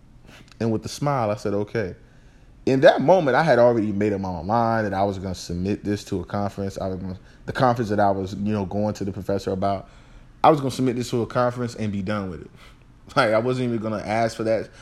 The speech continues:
professor's signature, blessing, nothing. I was like, "Yeah, I'm going." Now, I think it was rooted in her, like, I, I don't know.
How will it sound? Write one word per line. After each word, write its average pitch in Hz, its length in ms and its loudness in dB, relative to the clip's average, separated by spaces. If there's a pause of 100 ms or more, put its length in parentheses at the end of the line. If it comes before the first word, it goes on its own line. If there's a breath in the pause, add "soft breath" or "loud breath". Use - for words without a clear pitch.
(140 loud breath)
professor's 110 560 -2
signature, 131 640 0 (360 loud breath)
blessing, 123 760 0
nothing. 107 720 -2 (160)
I 113 300 0
was 110 120 -2
like, 104 180 0
"Yeah, 113 200 0
I'm 104 140 -4
going." 98 280 -6 (420 soft breath)
Now, 104 120 0
I 101 40 2
think 180 260 0
it 175 80 -4
was 135 160 0
rooted 127 380 0
in 110 440 -4 (920 soft breath)
her, 110 300 0 (1700)
like, 117 280 2 (160)
I, - 100 -2 (600)
I - 40 4
don't 359 160 0
know. 202 240 2